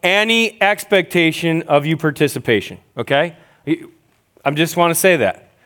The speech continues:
So thanks for coming. You came on a great Sunday. Just like Brent said, we're flipping kind of a new page.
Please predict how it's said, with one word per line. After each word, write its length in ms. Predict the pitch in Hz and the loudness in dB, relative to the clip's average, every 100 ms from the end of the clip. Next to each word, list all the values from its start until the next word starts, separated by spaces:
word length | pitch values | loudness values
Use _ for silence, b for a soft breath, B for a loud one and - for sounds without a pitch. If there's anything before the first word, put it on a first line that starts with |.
| b | b
So 300 | - 147 127 B B - | -2 0 -2 B B -4
thanks 180 | 180 180 | -2 -2
for 100 | 175 | 0
coming. 540 | 220 247 254 247 240 B - | 2 4 4 2 -2 B -4
You 80 | |
came 200 | 147 190 | 0 2
on 80 | 185 | 2
a 40 | 170 | 2
great 220 | 180 175 | 0 2
Sunday. 300 | 214 220 220 | 2 2 2
Just 200 | 180 190 | 0 0
like 160 | 185 | 2
Brent 180 | 165 208 | 2 2
said, 160 | - 156 | 0 0
we're 120 | 165 | 0
flipping 320 | - 190 190 | 2 0 2
kind 160 | 190 190 | 0 0
of 40 | |
a 60 | 180 | 0
new 140 | 185 | 0
page. 500 | - 220 220 226 180 | 0 2 2 0 -4